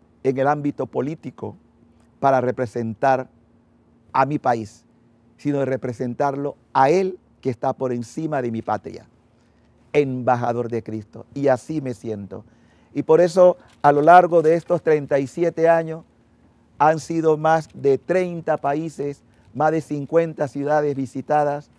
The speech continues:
siendo instrumento de evangelización. Y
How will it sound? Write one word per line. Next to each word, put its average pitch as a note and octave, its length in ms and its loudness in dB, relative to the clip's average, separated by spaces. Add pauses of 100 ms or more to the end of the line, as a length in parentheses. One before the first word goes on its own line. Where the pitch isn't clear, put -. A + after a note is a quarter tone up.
(380)
siendo F3 760 -2
instrumento F#3 880 -8 (480)
de E3 160 -2
evangelización. D3+ 760 -4 (1300)
Y D3+ 420 -2